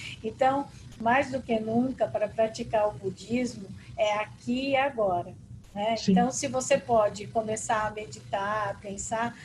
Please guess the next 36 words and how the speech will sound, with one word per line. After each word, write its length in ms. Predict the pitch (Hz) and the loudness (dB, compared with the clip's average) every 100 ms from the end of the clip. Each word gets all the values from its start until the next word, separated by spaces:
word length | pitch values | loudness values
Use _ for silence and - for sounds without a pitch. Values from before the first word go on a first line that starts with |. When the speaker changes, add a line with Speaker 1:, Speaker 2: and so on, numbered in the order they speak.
| - | -10
Speaker 1:
comece 320 | 254 269 330 359 | -2 0 0 0
a 60 | |
fazer 260 | - 285 262 | -2 0 0
isso 280 | 247 247 247 | 0 -4 -4
na 120 | 226 | -2
sua 180 | 214 208 | -4 -6
casa, 480 | 208 208 240 233 208 | -4 -2 -2 -4 -2
pode 280 | 220 220 | 0 0
ser 160 | - 247 | 0 0
muito 260 | 240 254 247 | 0 -2 -4
bom 180 | 233 | -4
pra 160 | 233 240 | -2 -6
você, 520 | 233 233 - 196 208 - | -8 -10 -6 -6 -8 -10
né? 160 | 196 | -12
Isso 180 | 202 - | -10 -8
vai 180 | 220 220 | -4 -4
te 120 | 233 | -2
ajudar. 460 | 233 233 233 190 185 - - - - | -6 -6 -8 -8 -10 -14 -16 -16 0
Speaker 2:
O, 280 | 190 185 220 | 2 2 0
o 40 | |
que 160 | - 277 | 0 0
que 120 | - | 4
é 80 | 220 | 8
importante 720 | 202 - 160 - 170 156 160 | 8 8 6 6 4 4 2
da, 260 | 143 151 131 | 4 4 2
da 220 | - 139 | 0 0
gente 320 | 143 147 139 | 0 -2 -4
dizer 480 | 147 131 147 143 135 | -4 0 2 2 2
em 80 | 147 | 0
relação, 680 | 147 147 - 151 147 139 127 - | 2 2 0 0 2 0 -2 -6
ah, 260 | 139 131 131 143 | -2 -2 -2 -4
a 100 | 135 | -2
isso? 360 | 131 - - _ _ | -2 -4 -10 _ _
A 80 | 143 | -4
nossa 480 | 151 165 226 226 202 | 2 6 6 4 0
atenção 840 | 180 160 135 123 - - 175 147 | 0 0 2 0 0 2 4 4